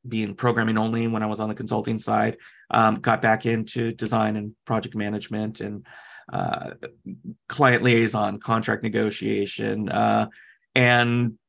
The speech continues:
fortunately, uh, you know, since we have the ability, since we're small, to kind of pick and choose, we get to work not, you know, when Resi was down for a bit, we refocused on commercial, and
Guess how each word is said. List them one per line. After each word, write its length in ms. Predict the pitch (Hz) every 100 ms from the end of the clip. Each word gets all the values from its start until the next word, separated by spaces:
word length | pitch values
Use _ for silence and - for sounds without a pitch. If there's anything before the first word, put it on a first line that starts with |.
| _
fortunately, 840 | 143 151 151 151 131 123 123 160 147 -
uh, 460 | 113 113 110 110
you 140 | - 113
know, 320 | 110 113 - - -
since 500 | - 110 113 - - _ _ _
we 300 | - 117 110
have 240 | 113 113 110
the 80 | 110
ability, 600 | 113 113 113 107 107 113
since 240 | - -
we're 60 | 117
small, 480 | 143 160 127 135 - _ _ _
to 80 | 135
kind 180 | 123 113
of 60 |
pick 180 | - -
and 80 | 107
choose, 480 | - 190 180 156 -
we 160 | 123 - _ -
get 220 | 98 -
to 100 | 117
work 320 | 113 113 113
not, 180 | 113 110
you 160 | 113
know, 120 | 110 110
when 240 | 110 107
Resi 340 | 117 120 131
was 160 | 123 117
down 260 | 131 131 131
for 100 | 143
a 40 |
bit, 260 | 143 180 131
we 220 | 117 117
refocused 600 | 123 131 139 135 143 147
on 160 | 147
commercial, 460 | 131 165 233 127 113
and 180 | 101